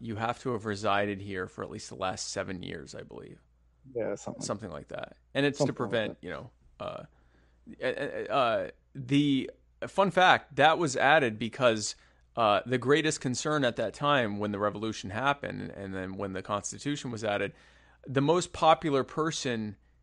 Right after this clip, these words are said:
Speaker 1: in the U S was the Archbishop of Canterbury, the, the head of the Anglican Church. And there was some serious concern that people would elect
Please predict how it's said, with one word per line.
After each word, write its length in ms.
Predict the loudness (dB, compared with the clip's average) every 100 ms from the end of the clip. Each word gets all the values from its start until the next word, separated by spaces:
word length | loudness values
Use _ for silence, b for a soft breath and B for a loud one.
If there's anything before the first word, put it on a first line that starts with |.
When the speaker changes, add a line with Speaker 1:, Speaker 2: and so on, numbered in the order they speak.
| _ _ _ _ _
Speaker 1:
in 240 | 2 2 2
the 60 | 2
U 280 | 0 4
S 520 | 6 4 2 -2 -8 -14 _ _ _ _ _ _ _ _
was 220 | -4 -4
the 140 | -2 4
Archbishop 640 | 4 4 2 -2 -2 -6
of 100 | -6
Canterbury, 680 | -4 -4 -4 -6 -8 -10 -16 _ _ _
the, 160 | -4 -2
the 140 | -2
head 240 | 0 2 2
of 100 | 0
the 160 | -2
Anglican 400 | -2 -2 -4 -6
Church. 520 | -6 -4 -6 -6 -12 -14 b b b b
And 520 | -2 0 2 0 -4 -10 _ _ _ -4
there 120 | -2
was 220 | 2 2
some 180 | 0 -2
serious 480 | -2 0 2 2 0
concern 480 | -2 -2 0 2 2
that 180 | -2 -4 _ _ _
people 320 | -8 -8 -4 -2
would 140 | 0
elect 440 | 0 2 0 -4